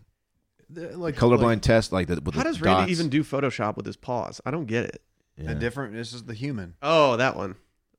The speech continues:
Speaker 3: I always get confused.
Speaker 1: He's in my, I have to have,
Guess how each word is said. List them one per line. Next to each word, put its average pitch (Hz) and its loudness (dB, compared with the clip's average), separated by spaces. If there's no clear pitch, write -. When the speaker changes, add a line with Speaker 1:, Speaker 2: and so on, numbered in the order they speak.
Speaker 3:
I 143 -4
always 143 2
get 113 -4
confused. - -12
Speaker 1:
He's 156 -8
in 175 -2
my, 151 0
I 139 -2
have 147 -2
to 151 -4
have, 127 -4